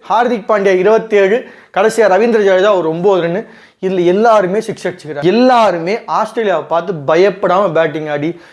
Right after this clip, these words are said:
சூப்பரா ஆடி இருநூத்தி அஞ்சு ரன், அஞ்சு விக்கெட் இழப்புக்கு இருபது ஓவர் முடிவுல அடிச்சிருந்தாங்க இந்தியா. உண்மையாவே இது ஒரு பெரிய ஸ்கோர் தான் ஆஸ்திரேலியாவுக்கு.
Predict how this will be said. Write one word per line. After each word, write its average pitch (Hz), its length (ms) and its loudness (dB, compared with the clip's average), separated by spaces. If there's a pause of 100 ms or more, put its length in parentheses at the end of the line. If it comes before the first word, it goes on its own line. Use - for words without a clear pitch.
(300)
சூப்பரா 277 420 2
ஆடி 220 260 2
இருநூத்தி 226 500 2
அஞ்சு 160 200 -2
ரன், 165 140 -2
அஞ்சு 165 280 -4
விக்கெட் 165 260 -2
இழப்புக்கு 170 420 0 (320)
இருபது 214 380 4
ஓவர் 208 160 4
முடிவுல 175 420 0
அடிச்சிருந்தாங்க 160 300 -8
இந்தியா. 156 400 -6 (560)
உண்மையாவே 208 800 4 (580)
இது 208 280 -2
ஒரு 208 180 2
பெரிய 196 340 2
ஸ்கோர் 180 240 -2
தான் 165 240 0
ஆஸ்திரேலியாவுக்கு. 156 460 -4